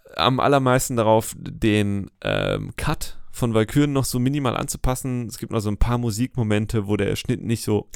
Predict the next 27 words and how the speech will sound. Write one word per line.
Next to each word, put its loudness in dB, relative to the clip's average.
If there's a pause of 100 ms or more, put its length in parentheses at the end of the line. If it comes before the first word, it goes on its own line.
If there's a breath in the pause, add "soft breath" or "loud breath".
exakt -2
auf -4
dem -4 (420 soft breath)
Beat 4
drauf 0
liegt. 0 (200 soft breath)
Das 2
will -2
ich -2
noch 0
machen. -2 (440 soft breath)
Ich, -6
äh, 4
werd 2
noch -2
ein -8
paar 4
Shots -2
rausrennen, 2
an -2
Grafiker -2
geben, -2
wo 0
noch -6
Animationen -2
gemacht -2
werden. 4